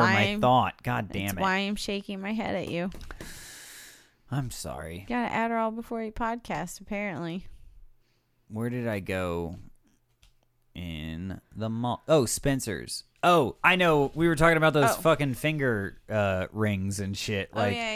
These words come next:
Speaker 1: yeah, the gothy finger rings.
Speaker 2: yeah, yeah. So I went in there and I saw a bunch of shirts I wanted to get you, but, like, I went into Spencer's Gifts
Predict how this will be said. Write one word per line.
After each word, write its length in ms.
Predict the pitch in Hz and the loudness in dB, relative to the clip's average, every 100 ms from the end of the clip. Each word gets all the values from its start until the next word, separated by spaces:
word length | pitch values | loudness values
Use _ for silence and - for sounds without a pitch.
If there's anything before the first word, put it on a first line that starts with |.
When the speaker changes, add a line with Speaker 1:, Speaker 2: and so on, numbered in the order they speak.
| 214 | -4
Speaker 1:
yeah, 180 | 190 | -6
the 80 | 165 | -8
gothy 360 | 175 175 190 185 | -4 -2 -2 -8
finger 360 | 175 180 170 175 | -8 -8 -8 -8
rings. 160 | 165 | -2
Speaker 2:
yeah, 120 | 135 | 2
yeah. 280 | 120 113 98 | 2 2 0
So 200 | 85 135 | -2 0
I 80 | 135 | 2
went 160 | 139 143 | 2 2
in 160 | 143 | 2
there 380 | 131 107 104 104 | 2 2 0 -2
and 160 | - 110 | -2 -2
I 80 | 104 | 0
saw 180 | 113 117 | 2 2
a 40 | |
bunch 200 | 110 104 | 2 -2
of 60 | 98 | -4
shirts 280 | - 98 98 | -4 -2 -2
I 80 | |
wanted 220 | 95 92 85 | -4 -4 -4
to 60 | |
get 180 | 90 80 | -4 -4
you, 320 | 85 85 85 - | -4 -4 -8 -4
but, 180 | 117 107 | -2 0
like, 420 | 110 107 - - _ - | 0 0 -4 -16 _ -8
I 80 | 104 | -2
went 160 | 113 | 0
into 180 | 113 107 | 0 -2
Spencer's 420 | 95 113 101 95 | -2 -2 -2 -4
Gifts 460 | 92 107 92 - - | -2 0 0 -4 -12